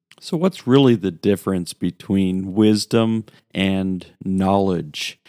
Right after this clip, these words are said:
And I think when you approach this verse and, and, uh, the heading, even though the heading is not a part of the original manuscripts or anything, those were all added later,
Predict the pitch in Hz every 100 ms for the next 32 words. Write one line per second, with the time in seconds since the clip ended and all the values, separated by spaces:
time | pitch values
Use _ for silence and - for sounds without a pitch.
0 | - - 110 107 113 117 110 104 104 104
1 | 104 98 95 92 92 92 - - 90 -
2 | 156 151 117 101 87 110 110 98 - 92
3 | 90 95 - 98 98 90 - - - 98
4 | 127 104 139 110 95 101 101 98 101 95
5 | 98 98 101 98 87 95 95 95 - 95
6 | 98 92 - 92 90 98 98 98 95 95
7 | 95 95 87 - 95 90 - 92 90 -
8 | 92 92 92 90 92 95 95 95 92 92
9 | 95 90 92 92 92 92